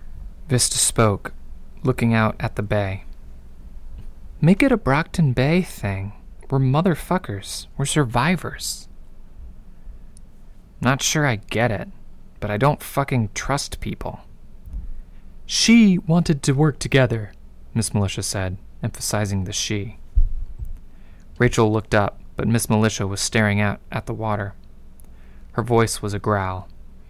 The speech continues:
"If you're fucking manipulating me, I'm going to have Bastard chew you up and spit you out." "No manipulation.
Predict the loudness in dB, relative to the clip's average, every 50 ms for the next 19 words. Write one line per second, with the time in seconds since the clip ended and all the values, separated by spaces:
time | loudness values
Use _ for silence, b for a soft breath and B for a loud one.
0 | b b b b b b b b b b b b b b b b b b -18 -14
1 | -12 -8 -2 -2 -2 -2 -2 -6 -2 0 2 2 2 2 4 4 6 6 6 6
2 | 6 6 4 4 2 0 0 0 0 -2 -2 -4 -4 -4 -4 -4 -4 -6 -6 B
3 | B B B B B 0 2 6 6 8 8 8 6 6 4 4 2 2 0 2
4 | 2 4 4 4 2 2 0 -2 -2 -2 -2 -2 -2 0 0 2 0 2 2 2
5 | 2 2 2 0 0 -2 -2 0 0 0 0 0 0 0 0 0 -2 -2 -2 -2
6 | -4 -2 0 2 2 2 0 0 2 2 2 0 -4 -8 -8 -8 -8 -10 -14 -16
7 | -18 -18 -18 b b b b b b b b b b b -18 -20 -4 2 6 8
8 | 10 12 12 12 12 12 12 10 10 8 6 6 6 6 6 4 4 2 -2 -6
9 | -8